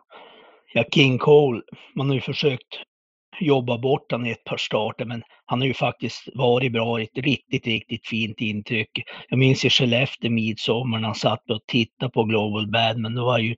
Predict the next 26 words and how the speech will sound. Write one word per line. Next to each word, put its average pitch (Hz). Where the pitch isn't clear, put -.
kanske 120
inte -
Global 110
Bad, 123
men 110
i 104
dunderform 113
och 117
stort 113
tillägg. 110
<clears throat> -
Men, 131
eh, -
jag, 135
jag 131
tror 143
inte 113
vi 135
har 110
sett -
botten 131
i, 107
i -
King 110
Cole. 127
Så 123